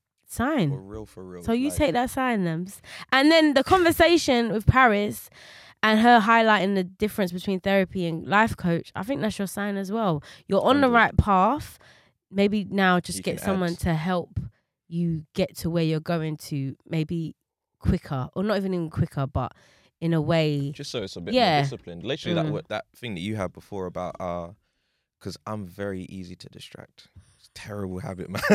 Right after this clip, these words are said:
Speaker 2: Just like a rabbit, I just, like, start
Speaker 1: Mm.
Speaker 2: poking around and I'll go over here, burrow here, burrow here, and just see what I can do. Put my hands in too many pies until
Speaker 1: Mm.
Speaker 2: I get burnt or whatever it is, innit? But yeah, that, that attitude, I guess,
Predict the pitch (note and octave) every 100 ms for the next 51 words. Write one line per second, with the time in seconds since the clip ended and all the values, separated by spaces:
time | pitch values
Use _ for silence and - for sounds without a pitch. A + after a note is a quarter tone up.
0 | - - - - - - - - A#4 D4+
1 | C#3+ D#3 D3 C3 A#2 A2+ A#2+ G#2+ G#2 A2
2 | G2 A#2+ G#2+ - F#3+ C#4 C4+ C4 B3 G#3
3 | E3+ D#3+ A#2 A2 A2+ G#2 G2 G2+ G2+ G2+
4 | A2+ G#2 G#2+ G#2 G2+ F#2 G2+ G#2+ G#2 G#2
5 | G2+ G2 G#2 G2+ G2+ G2+ G2 F#2+ - A#2
6 | G#2+ - - F#2+ F2+ F#2+ F2+ - _ _
7 | - E2 G2+ G2+ F#2 F2+ - G2+ F#2 F2
8 | F#2+ F2+ F2 - F2+ D3 - C#3+ C#3 C3+
9 | - _ - F#2+ E2+ G2 F2+ - E2+ -
10 | E2+ F2 D#2+ E2 F#2 F2 - _ F#2 E2
11 | - _ _ _ _ _ F#2 G#2 F2 F2+
12 | B2 - _ _ _ A2 G#2+ _ _ _
13 | - G#2 F#2 - - F2 F2+ F2 F2 -
14 | -